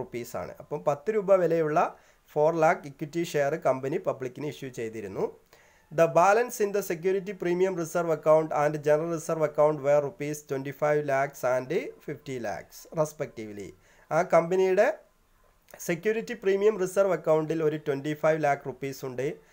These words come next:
അതുപോലെ തന്നെ ജനറൽ റിസർവ് അക്കൗണ്ടിൽ ഒരു ഫിഫ്റ്റി ലാക്ക് റുപ്പീസും ഉണ്ട്. The company bought back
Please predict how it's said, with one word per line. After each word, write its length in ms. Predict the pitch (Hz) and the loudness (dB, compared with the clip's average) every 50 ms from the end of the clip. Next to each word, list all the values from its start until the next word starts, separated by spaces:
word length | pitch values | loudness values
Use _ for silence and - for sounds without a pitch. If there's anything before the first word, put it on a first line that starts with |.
| _ _ _ _ 147 | _ _ _ _ 0
അതുപോലെ 320 | 147 151 147 160 156 156 151 156 | 0 2 2 2 2 2 2 0
തന്നെ 180 | 151 147 151 151 147 | 2 2 2 2 4
ജനറൽ 240 | 151 151 160 170 180 180 | 4 4 4 4 -2 -4
റിസർവ് 300 | 160 170 - 165 165 160 143 | -4 -4 -4 -2 -2 -2 -2
അക്കൗണ്ടിൽ 400 | - - 143 139 143 143 151 151 | 0 0 0 0 0 -2 -2 -2
ഒരു 120 | 143 151 151 | -4 -4 -6
ഫിഫ്റ്റി 300 | - 135 123 _ - 143 147 135 | -8 -12 -10 _ -8 -6 -2 0
ലാക്ക് 200 | 127 127 - - 139 | 0 -2 -2 -6 -12
റുപ്പീസും 420 | 120 _ 123 120 120 - - 135 110 | -10 _ -12 -12 -10 -12 -12 -12 -10
ഉണ്ട്. 120 | 92 - - _ _ _ _ _ _ _ _ _ _ _ _ _ _ _ _ _ _ _ _ 151 | -12 -12 -18 _ _ _ _ _ _ _ _ _ _ _ _ _ _ _ _ _ _ _ _ -2
The 80 | 160 180 180 202 | -2 4 6 6
company 340 | 196 208 226 240 240 254 262 196 175 | 4 6 4 2 2 2 -4 0 0
bought 200 | 180 180 180 165 160 | 0 0 0 2 2
back 240 | 160 156 185 214 - | 4 4 4 2 0